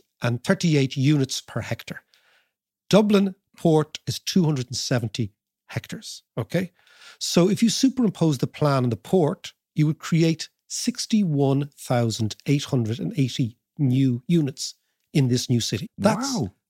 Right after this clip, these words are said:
Speaker 1: accommodating about a hundred thousand people at one or two people per unit, okay?
Speaker 2: Mm.
Speaker 1: Th-, that's what we decide to go, right? So it's a hundred thousand people.
Speaker 2: Is that really dense?
Speaker 1: No,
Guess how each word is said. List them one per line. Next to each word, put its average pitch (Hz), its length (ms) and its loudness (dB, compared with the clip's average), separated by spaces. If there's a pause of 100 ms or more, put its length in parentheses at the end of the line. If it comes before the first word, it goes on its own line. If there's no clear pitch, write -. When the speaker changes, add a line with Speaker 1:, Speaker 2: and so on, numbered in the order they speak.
Speaker 1:
accommodating 147 840 0 (100)
about 127 380 -4 (120)
a 147 40 -8
hundred 139 360 -6
thousand 117 320 -4
people 127 360 -8 (680)
at 143 220 -4
one 156 300 0
or 139 80 -2
two 127 220 -4
people 123 460 -4 (340)
per 139 160 0
unit, 127 380 0
okay? 156 220 2
Speaker 2:
Mm. 147 60 4
Speaker 1:
Th-, 233 120 4
that's - 160 -2
what 214 60 -2
we - 20 0
decide 185 320 -2
to 170 60 -10
go, 151 120 0
right? - 140 -6 (280)
So - 120 -2
it's - 80 -2
a 220 40 0
hundred 247 360 -2
thousand 170 440 -2
people. 147 360 -2 (280)
Speaker 2:
Is 135 140 4
that 180 140 2
really 165 400 2
dense? 113 560 0
Speaker 1:
No, 202 440 2